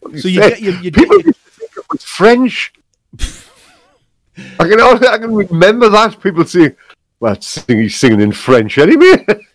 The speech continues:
Speaker 2: <laughs>
Speaker 1: See, now you just go on Google or even on your i-, on
Speaker 2: Uh-huh.
Speaker 1: your, on your iPhone. But, um, these books, comics were, were, uh, perfect.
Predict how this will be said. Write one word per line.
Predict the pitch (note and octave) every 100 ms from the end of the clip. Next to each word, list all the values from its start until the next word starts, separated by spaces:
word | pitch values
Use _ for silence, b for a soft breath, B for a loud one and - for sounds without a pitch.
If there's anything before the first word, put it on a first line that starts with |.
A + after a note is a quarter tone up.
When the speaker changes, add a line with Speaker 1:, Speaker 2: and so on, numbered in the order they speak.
| _ _
Speaker 2:
<laughs> | _ _ - C4+
Speaker 1:
See, | - A#3
now | A3+ C4
you | G#3+
just | E3+ -
go | E3
on | D3+
Google | F#3 B3 F3+ C#3 F#2+ _
or | D3 D3 D#3+
even | F#3+ F#3+
on | D#3+
your | C3+ C3
i-, | C#3+
on | C3+
Speaker 2:
Uh-huh. | A2+
Speaker 1:
your, | D#3+ _ _
on | C3
your | A#2+
iPhone. | C3 E3 - B2+ A2+ B2
But, | C#3+ _ C3+
um, | C3 B2+ C3+ _ _
these | F#3+ F#3 - _ C3 B2+ -
books, | A#3 C4 -
comics | - A3 C4+ - -
were, | F3 D#3
were, | E3+ D#3+ D#3
uh, | D3 B2+ _ _ -
perfect. | G3 G3 F3+ _